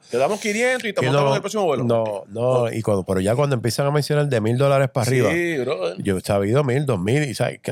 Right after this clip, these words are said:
Speaker 2: ¿sabes
Speaker 1: Wow,
Speaker 2: qué? La gente los
Speaker 1: wow,
Speaker 2: coge y le
Speaker 1: wow.
Speaker 2: saca provecho.
Speaker 1: Claro.
Speaker 2: Claro, obviamente le saca provecho el que se pueda quedar y, y no empieza a trabajar mañana.
Speaker 1: Exactamente.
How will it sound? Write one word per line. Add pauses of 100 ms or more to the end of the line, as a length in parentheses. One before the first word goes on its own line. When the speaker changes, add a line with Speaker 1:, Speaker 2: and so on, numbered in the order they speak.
Speaker 2:
¿sabes
Speaker 1:
Wow,
Speaker 2:
qué?
La
gente
los
Speaker 1:
wow,
Speaker 2:
coge
y
le
Speaker 1:
wow.
Speaker 2:
saca
provecho. (140)
Speaker 1:
Claro. (440)
Speaker 2:
Claro,
obviamente
le
saca
provecho
el
que
se
pueda
quedar
y,
y
no
empieza
a
trabajar
mañana.
Speaker 1:
Exactamente.